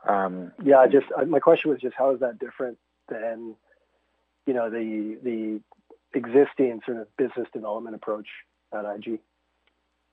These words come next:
Speaker 1: Well, we, this was, um, as a result of the, uh, what's been going on in our, our lives, uh, for all of us, and we wanted to, um, do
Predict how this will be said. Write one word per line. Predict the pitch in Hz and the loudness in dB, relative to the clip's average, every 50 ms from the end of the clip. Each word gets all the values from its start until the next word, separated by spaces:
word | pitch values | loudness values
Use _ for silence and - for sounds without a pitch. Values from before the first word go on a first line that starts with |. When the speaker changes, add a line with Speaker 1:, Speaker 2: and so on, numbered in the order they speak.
| _ _ _ _ _ _ _ _ | _ _ _ _ _ _ _ _
Speaker 1:
Well, | - 135 117 113 113 117 | 10 10 10 10 8 2
we, | - 123 131 117 214 - _ - - _ _ - - - - | -4 -6 -8 -8 -10 -16 _ -20 -20 _ _ -20 -20 -10 -8
this | 131 117 - | -8 -2 2
was, | 143 131 110 101 | 2 2 2 4
um, | 110 104 98 95 95 90 85 87 - - - - - _ _ _ _ _ _ _ _ _ _ - - - - - - - - - 90 - _ - | 2 2 2 2 0 -2 -6 -12 -20 -20 -20 -20 -20 _ _ _ _ _ _ _ _ _ _ -20 -20 -20 -20 -20 -18 -20 -20 -20 -20 -16 _ -6
as | 104 104 98 98 95 | -4 -4 -4 -6 -8
a | 98 | -8
result | 101 95 85 101 98 98 - - | -8 -4 2 4 4 4 4 2
of | 107 92 87 82 | -4 -4 -4 -6
the, | - 95 87 87 82 80 80 | -6 -4 -4 -4 -4 -4 -4
uh, | - 156 156 160 160 - - | -4 -4 -4 -6 -8 -10 -14
what's | 185 185 170 156 160 - - - - | -16 -16 -16 -16 -12 -10 -10 -10 -10
been | - - 87 82 - _ | -10 -12 -12 -12 -12 _
going | - 90 87 82 | -4 -4 -4 -2
on | 80 82 87 85 | -4 -4 -4 -4
in | 85 82 82 80 - _ _ - | -6 -6 -8 -12 -16 _ _ -12
our, | - 78 78 82 - _ _ _ _ - - | -8 -8 -8 -8 -10 _ _ _ _ -8 -6
our | 165 160 156 147 156 - _ _ - - | -6 -6 -6 -10 -12 -18 _ _ -18 -6
lives, | - 92 90 90 - - - - - - | -4 -4 -4 -4 -8 -14 -20 -20 -8 -2
uh, | - - - - | -2 -2 -2 -2
for | - 98 | 0 0
all | 98 92 101 | 2 2 2
of | 107 90 | 0 0
us, | 85 85 - - - _ _ - - - - _ _ _ | 0 -4 -4 -8 -20 _ _ -18 -18 -18 -20 _ _ _
and | - 98 92 90 90 | -4 -4 -4 -4 -4
we | 92 104 | -4 -4
wanted | 95 101 98 98 98 87 - - | -2 -2 0 0 -2 -2 -4 -8
to, | 95 90 85 85 85 82 82 | -10 -10 -8 -10 -8 -6 -4
um, | 82 85 85 80 82 80 80 - _ _ _ _ _ _ _ _ _ _ _ _ - | -4 -2 -4 -4 -6 -8 -12 -14 _ _ _ _ _ _ _ _ _ _ _ _ -8
do | 98 | -8